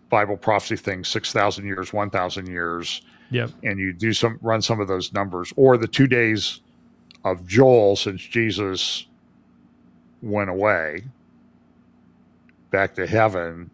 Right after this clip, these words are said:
Speaker 1: two thousand years.
Speaker 2: Yep.
Speaker 1: And you kinda come up on that, and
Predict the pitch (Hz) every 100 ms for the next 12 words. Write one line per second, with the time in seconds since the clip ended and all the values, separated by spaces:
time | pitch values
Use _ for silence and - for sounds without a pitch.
0 | _ _ _ - 120 107 95 90 98 87
1 | 87 82 82 85 - - _ 131 120 113
2 | - - _ _ _ - 107 101 98 92
3 | 92 _ _ _ 139 120 - 120 113 113
4 | 98 92 90 87 82